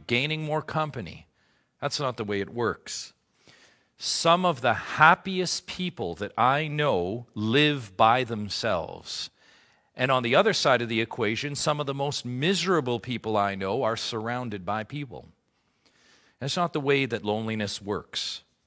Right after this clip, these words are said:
No, the plague of loneliness is a problem that first resides here on the inside. Loneliness is a condition of the mind, not the body. Loneliness is an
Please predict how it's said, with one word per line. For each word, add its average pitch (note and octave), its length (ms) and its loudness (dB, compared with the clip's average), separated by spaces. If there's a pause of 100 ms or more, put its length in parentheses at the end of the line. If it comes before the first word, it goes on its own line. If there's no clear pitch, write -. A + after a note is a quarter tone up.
(340)
No, D3 120 4
the C#3+ 120 0
plague F#3 560 6
of B2+ 160 0
loneliness D3 640 0
is A#2+ 100 -4
a C3+ 60 -2
problem E3 600 4
that C#3 140 -2
first - 520 -4
resides C#3+ 800 0
here C#3+ 340 -2
on A2+ 200 -4
the A#2 80 -6
inside. C3+ 760 -6 (920)
Loneliness F3+ 800 4
is D3+ 140 0
a C#3+ 60 -2
condition D3 720 -2
of A#2+ 120 -2
the A#2+ 100 -2
mind, A#2 720 -2
not C3 280 -2
the D3 80 0
body. F#2+ 540 -4 (800)
Loneliness F3+ 800 4
is C#3 140 -2
an C#3+ 120 -6